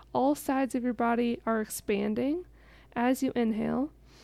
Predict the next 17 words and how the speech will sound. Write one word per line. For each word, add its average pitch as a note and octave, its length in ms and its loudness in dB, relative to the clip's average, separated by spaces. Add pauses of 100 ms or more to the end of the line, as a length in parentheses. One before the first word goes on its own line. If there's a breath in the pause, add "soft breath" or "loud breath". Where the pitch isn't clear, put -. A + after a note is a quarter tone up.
(1400 soft breath)
So - 180 -14
trying A#3+ 300 0
that B3 160 2
now. A#3+ 380 0 (520)
And B3 160 4
then A#3 260 2
exhale B3 800 -2 (2000 loud breath)
out C4 200 0
through C4 100 -2
the B3+ 80 2
nose B3 360 2
or - 100 -2
out A#3 120 -2
through A#3+ 100 -2
the A#3 60 0
mouth, A3+ 240 0 (600 soft breath)
and B3 340 4